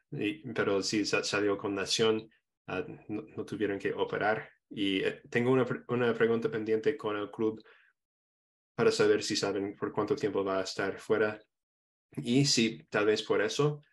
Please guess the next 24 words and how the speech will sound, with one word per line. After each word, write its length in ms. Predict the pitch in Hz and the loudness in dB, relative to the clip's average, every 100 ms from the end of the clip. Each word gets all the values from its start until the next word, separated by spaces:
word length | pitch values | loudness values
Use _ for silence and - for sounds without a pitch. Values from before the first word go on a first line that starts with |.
| _ _ _ 107 | _ _ _ -12
ah, 240 | 101 95 | -6 -2
llaman 320 | 95 110 110 | 0 2 2
a 80 | 104 | 0
Jaciel 340 | 110 98 107 | 0 0 0
Orozco 400 | 95 101 - 110 | 2 0 0 -2
de 120 | 104 98 | -2 -2
vuelta 280 | 98 - 98 - | -2 -2 -4 -6
de 220 | 107 98 90 | -6 -4 -2
su 160 | 95 | -4
préstamo 520 | - 98 - 92 90 90 - - _ _ _ | -2 -4 -4 -6 -6 -8 -16 -20 _ _ _
a 100 | 101 | -4
México, 640 | 98 95 95 - 143 - _ _ _ _ _ _ - | -2 -2 -4 -6 -6 -8 _ _ _ _ _ _ -10
ah, 360 | 110 90 85 92 - - | -6 -4 -6 -8 -12 -12
para 340 | - 95 90 90 | -4 -2 -2 -4
que, 420 | 101 90 90 87 - - - | -2 0 0 -4 -10 -14 -8
ah, 180 | 92 90 147 - 78 _ _ | -6 -4 -8 -12 -20 _ _
para 140 | 92 90 | -4 -4
que 120 | 92 | -2
pueda 220 | - 92 | 0 2
estar 340 | 90 - 90 - | 2 0 -4 -4
con 160 | 90 | -6
el 60 | 90 | -6
equipo, 360 | 90 98 95 | -4 -6 -4
porque, 520 | 90 87 90 87 - | -4 -2 0 0 -4